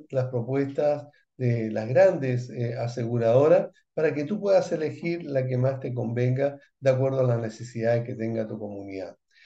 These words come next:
Entra a comunidad feliz punto c l slash seguros y cotiza sin compromiso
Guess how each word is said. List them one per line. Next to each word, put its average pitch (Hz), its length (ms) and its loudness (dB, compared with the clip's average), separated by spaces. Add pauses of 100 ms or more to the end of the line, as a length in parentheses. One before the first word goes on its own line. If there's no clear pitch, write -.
(160)
Entra 143 840 4
a 139 100 -6
comunidad 131 540 0
feliz 147 400 -6
punto 143 320 -4
c 151 300 2
l 139 340 -2
slash 151 560 -4
seguros 170 640 -2 (260)
y 165 140 -6
cotiza 180 680 0
sin 220 260 4
compromiso 170 720 -2